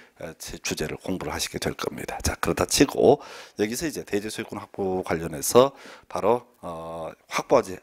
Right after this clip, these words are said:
않아도 되는 게 쭉 나와 있죠. 근데 그게 괄호 열고, 자, 뭐라고 돼 있냐면 분양 목적의 공동주택 제외 이렇게 돼 있습니다. 그래서 그 결국은 외워야 될 게 뭐냐면은 분양 목적의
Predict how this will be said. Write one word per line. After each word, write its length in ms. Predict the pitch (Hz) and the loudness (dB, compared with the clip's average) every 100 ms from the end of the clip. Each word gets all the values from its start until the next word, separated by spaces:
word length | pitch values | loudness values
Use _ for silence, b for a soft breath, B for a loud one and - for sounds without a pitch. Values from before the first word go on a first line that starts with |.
| - | -10
않아도 440 | - 95 101 139 | -6 0 2 2
되는 220 | 156 95 | 2 -4
게 100 | 90 - | -8 -10
쭉 220 | 104 135 | -4 -2
나와 240 | 90 80 101 | -2 -2 -4
있죠. 240 | 85 - | -8 -12
근데 160 | - 92 | -2 -2
그게 180 | - 98 | 0 -2
괄호 320 | - 98 98 | 2 4 6
열고, 380 | 101 107 131 - B B | 2 4 2 2 B B
자, 160 | - - | 0 0
뭐라고 300 | - 92 131 | 0 -2 0
돼 80 | 131 | -2
있냐면 220 | 80 80 - | -6 -12 -2
분양 360 | 110 127 139 | 4 4 4
목적의 640 | 107 - - 87 - - - B B | -2 -4 -6 -6 0 2 0 B B
공동주택 960 | - 92 90 85 80 76 - 117 127 - | 6 6 6 -8 -12 -14 -8 -4 -4 -4
제외 320 | - 101 104 | -4 -4 -6
이렇게 300 | - - - | -10 -10 -8
돼 140 | - 110 | -8 -6
있습니다. 400 | - 90 - - | -6 -8 -10 2
그래서 340 | 92 85 107 B B B - | 2 4 0 B B B -12
그 140 | 110 | -12
결국은 380 | - 113 120 151 90 | -6 -6 -4 -6 -4
외워야 220 | 95 120 131 | -2 0 -2
될 160 | - | -6
게 100 | 131 | -6
뭐냐면은 500 | 147 110 76 95 95 - B B | -4 -4 2 4 4 0 B B
분양 440 | - 107 120 143 131 | -10 -2 0 0 -2
목적의 640 | 92 - 95 90 - 107 | -6 -4 -6 -4 0 -2